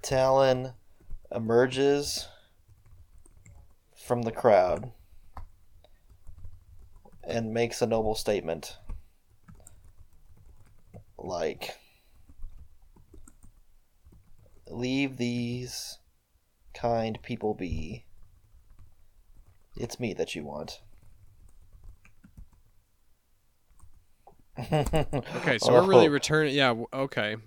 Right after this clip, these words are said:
Speaker 2: Yes, that's great. We're really turning
Speaker 1: Um,
Speaker 2: that on its head. That, uh,
Speaker 1: Krondak responds with, are you ready for this, Perry?
Speaker 2: Yeah.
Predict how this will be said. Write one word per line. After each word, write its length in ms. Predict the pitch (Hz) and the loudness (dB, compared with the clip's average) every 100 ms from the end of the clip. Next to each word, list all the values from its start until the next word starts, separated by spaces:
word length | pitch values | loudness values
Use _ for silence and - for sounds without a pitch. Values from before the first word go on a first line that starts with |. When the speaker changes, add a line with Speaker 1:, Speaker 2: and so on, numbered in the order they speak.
| 139 | -6
Speaker 2:
Yes, 540 | 127 131 107 - - - | -2 0 -2 -6 -8 -6
that's 240 | 120 - | -4 -4
great. 480 | - 117 120 - - - - - - - _ _ - - - - - _ - | -4 -4 -2 -4 -10 -18 -20 -20 -20 -20 _ _ -20 -20 -20 -20 -20 _ -6
We're 100 | 151 | 2
really 180 | 180 123 | 8 10
turning 240 | 117 139 | 10 10
Speaker 1:
Um, 20 | |
Speaker 2:
that 120 | 139 131 | 6 4
on 120 | 120 | 4
its 140 | 107 | 2
head. 420 | - 156 147 104 - - _ - _ _ _ _ - - - - _ _ _ _ - | 4 6 6 4 -8 -20 _ -20 _ _ _ _ -20 -20 -20 -20 _ _ _ _ -20
That, 420 | 151 123 110 - | -8 -4 -4 -4
uh, 400 | 107 104 98 90 - - | -4 -4 -6 -10 -14 -6
Speaker 1:
Krondak 800 | - 139 139 139 139 139 131 131 - - _ - - - - - - - - - - - - - - - - - _ _ - - | 4 8 10 10 8 6 6 2 -2 -16 _ -20 -20 -20 -20 -20 -18 -18 -18 -20 -20 -20 -20 -20 -20 -20 -20 -20 _ _ -20 -20
responds 840 | - 120 - - 127 123 113 110 | -10 -8 -2 2 4 4 2 -2
with, 480 | 110 110 104 117 - - - - - | -4 0 0 0 -10 -20 -20 -12 0
are 80 | 113 | 6
you 60 | |
ready 120 | 110 113 | 6 6
for 100 | 123 | 4
this, 100 | 123 | 4
Perry? 340 | 135 127 131 - _ _ _ _ _ - | 6 6 4 -6 _ _ _ _ _ -10
Speaker 2:
Yeah. 180 | 123 | -8